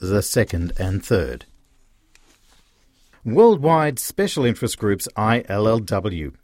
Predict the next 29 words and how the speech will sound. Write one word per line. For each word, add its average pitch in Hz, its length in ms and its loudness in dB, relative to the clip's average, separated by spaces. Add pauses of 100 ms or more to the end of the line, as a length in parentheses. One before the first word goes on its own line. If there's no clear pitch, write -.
I 107 140 -2
L 95 100 -2
L 101 140 -2
W 131 400 0
twenty 151 300 -4
thirteen 147 580 0
is 143 160 -2
another 147 440 -2
record 104 580 -2
year. 92 320 -6 (360)
This 208 280 -2
weekend 160 420 0
has 92 160 -4
about 98 300 -2
five 123 400 -2
hundred 120 340 -2
registered 113 540 -2
groups 147 500 -2
going 123 280 -2
portable 127 520 0
and 101 260 -4
actively 185 520 -6
supporting 92 640 -4
the 90 140 -8
sixteenth 135 520 -4
Annual 107 320 -4
Lighthouse 120 640 -4 (380)
Lightship 92 640 -6
Weekend. 95 640 -4